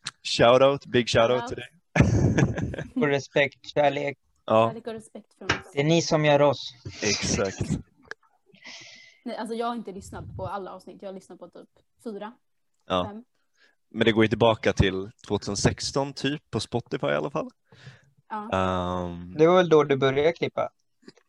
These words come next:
Speaker 2: Mm, jag började tvåtusen sexton. Men jag
Speaker 1: Ja.
Speaker 2: tror inte
Speaker 3: Mm.
Speaker 2: jag har lyssnat på dem från tvåtusen sexton. Eller jo,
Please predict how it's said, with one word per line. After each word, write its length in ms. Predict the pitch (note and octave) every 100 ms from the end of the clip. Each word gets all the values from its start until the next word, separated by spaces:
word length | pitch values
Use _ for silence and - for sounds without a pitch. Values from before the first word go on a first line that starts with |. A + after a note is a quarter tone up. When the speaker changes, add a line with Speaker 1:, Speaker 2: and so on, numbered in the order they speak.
| _ _ _ _
Speaker 2:
Mm, 160 | A3 G#3+
jag 100 | G#3
började 280 | G#3+ G#3+ G3
tvåtusen 260 | F#3 G3
sexton. 260 | G3 _ F3+ _ _ -
Men 140 | A3
jag 60 | G3+
Speaker 1:
Ja. 40 |
Speaker 2:
tror 80 | A#3
inte 100 | A3
Speaker 3:
Mm. 60 | A3+
Speaker 2:
jag 80 |
har 40 | F#3+
lyssnat 400 | A3 - G#3 _
på 60 |
dem 160 | F3+ E3+
från 140 | -
tvåtusen 260 | F#3+ F#3 F#3+
sexton. 360 | G3 _ F3 - _ _ _ _ _ _ _ _
Eller 140 | B3 B3
jo, 220 | D4+